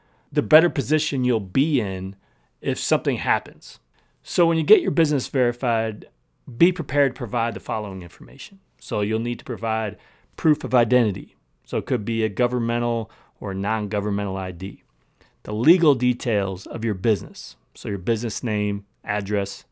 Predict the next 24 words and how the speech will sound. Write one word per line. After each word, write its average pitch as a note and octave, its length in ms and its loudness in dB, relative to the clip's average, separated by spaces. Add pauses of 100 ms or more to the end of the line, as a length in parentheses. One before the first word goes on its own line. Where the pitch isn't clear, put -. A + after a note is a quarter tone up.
(200)
contact G2+ 500 -6
info, F#2+ 460 -6 (600)
and C#3 220 0
proof F#3+ 220 0
of D#3 100 -4
access E3 560 2
to - 120 -10
the G2+ 80 -6
business. F#2+ 560 -6 (120)
So B2 160 -2
you'll G#2+ 160 2
need A2 180 -2
to A#2 100 -10
receive A#2 420 -6
a G#2+ 60 -6
phone C#3+ 360 -2
call, B2 380 -2
receive G2+ 320 -6
a - 20 -8
text - 400 -4
message, B2 500 -4
maybe G2 200 -6
an A2 120 -8
email. G#2+ 440 -4